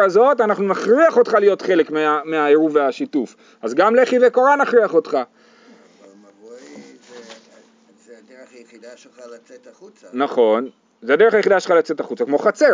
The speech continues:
Speaker 1: כמו חצר אחת, שזה הדרך היחידה שלך לצאת החוצה, ואנחנו מכריח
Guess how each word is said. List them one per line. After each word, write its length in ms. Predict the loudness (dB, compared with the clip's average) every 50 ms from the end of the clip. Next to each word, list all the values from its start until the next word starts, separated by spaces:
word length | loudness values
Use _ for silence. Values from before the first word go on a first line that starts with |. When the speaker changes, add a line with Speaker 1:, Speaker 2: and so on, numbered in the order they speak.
| 2 -2 -4
Speaker 1:
כמו 120 | -6 -6
חצר 320 | -6 -6 -4 0 0 0 0
אחת, 340 | 0 -2 -4 -4 -4 -8 _ _ _ _ _
שזה 140 | -4 -2 -2
הדרך 240 | 0 0 0 2 2
היחידה 280 | 0 0 0 0 -2
שלך 100 | -2 -2
לצאת 300 | -2 -2 -2 -2 -6 -8
החוצה, 360 | -8 -10 -12 -8 -6 -6 -6 -6 -8 _ _ _ _ _ -20
ואנחנו 1160 | -14 -4 0 2 4 4 4 4 2 0 _ _ _ -18 -16 -16 -10 -8 -6 -6 -4 -4 -4
מכריח 300 | -4 -4 -4 -4 -4 -4